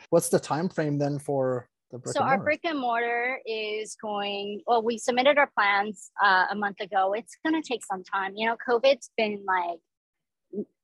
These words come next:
Speaker 2: like, covid's the reason why the health department and the cities have been lagging, short staff, or whatever
Speaker 1: Yeah.
Speaker 2: the reason is. And I'm hoping I can,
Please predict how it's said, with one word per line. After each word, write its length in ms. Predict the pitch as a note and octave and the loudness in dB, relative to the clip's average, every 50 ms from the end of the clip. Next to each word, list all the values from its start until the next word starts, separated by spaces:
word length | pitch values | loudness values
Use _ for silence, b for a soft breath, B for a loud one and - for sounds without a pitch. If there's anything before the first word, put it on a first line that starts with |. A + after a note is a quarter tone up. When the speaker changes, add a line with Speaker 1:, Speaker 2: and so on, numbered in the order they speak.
| _ _ - | _ _ 2
Speaker 2:
like, 220 | C4 B3+ A#3 - - - _ _ _ - | 4 4 4 2 -2 -16 _ _ _ 2
covid's 460 | - D4 C4+ B3+ D#4 D#4 A#3+ - - | 4 4 4 6 4 2 0 0 2
the 100 | C4 A#3 | 2 2
reason 420 | G#3+ A3+ A#3 A#3 A3+ - A#3+ A#3 A3+ | 4 2 0 -2 -2 -2 -2 0 2
why 220 | G#3+ G#3+ G#3 G#3+ | 4 4 4 2
the 80 | F#3+ F#3 | 0 -2
health 240 | - F3+ F#3 F#3+ | -2 -2 -2 0
department 500 | - A3 - - G#3+ G#3 G3 G#3 G#3 G3+ | -2 -4 0 2 2 2 2 0 -4 -6
and 100 | G3+ G3 | -8 -8
the 60 | F#3 - | -10 -12
cities 420 | - - G#3+ F#3+ F#3+ F#3+ F#3 F3 - - | -8 -4 -4 -4 -4 -4 -8 -6 -4 -2
have 120 | F#3+ E3+ | -2 -2
been 160 | - F#3 F3+ | -4 -4 -2
lagging, 720 | F#3 F3+ F#3 F#3 G3 F3+ G3+ F#3+ F#3+ F#3 F3+ F3+ F#3 F#3 F#3 F3+ | 0 2 2 2 2 0 -2 -2 -2 -2 -2 -4 -4 -6 -6 -4
short 260 | - - G3 - - | -2 0 0 0 -2
staff, 380 | - - A3 G#3 G3 G3+ G3+ - | 0 2 4 6 6 6 4 4
or 120 | - F#3 F#3 | 0 -4 -2
whatever 520 | G#3 A3+ A#3+ B3 A#3+ G#3 G3+ G3 F#3+ F#3 F3+ | 0 2 2 2 2 2 0 0 -2 -2 -6
Speaker 1:
Yeah. 20 | - F#3+ | -10 -12
Speaker 2:
the 20 | F3+ F#3+ | -12 -12
reason 240 | F#3 - - F#3 - G#3+ | -14 -14 -16 -10 -6 -4
is. 380 | G#3 G#3 G#3 G#3+ A3 G#3+ - - B B B B B B B B B B _ _ - | -2 0 0 -2 -4 -6 -8 -14 B B B B B B B B B B _ _ 2
And 520 | A#3 A#3 A3+ A3+ A3 A3 G#3+ G#3+ G#3+ G#3 - - _ _ _ _ _ _ _ _ _ - A3 | 4 4 4 4 4 2 2 0 -2 -4 -8 -10 _ _ _ _ _ _ _ _ _ -10 -8
I'm 140 | A3 G#3+ G3 | -8 -6 -2
hoping 360 | A3 B3 A#3+ - C#4 C4+ B3+ | 0 0 0 0 0 0 2
I 120 | A#3 A3 | 2 0
can, 420 | F#3+ _ - G#3 G#3 F#3+ F3+ F#3 | 0 _ -4 -6 -6 -6 -8 -10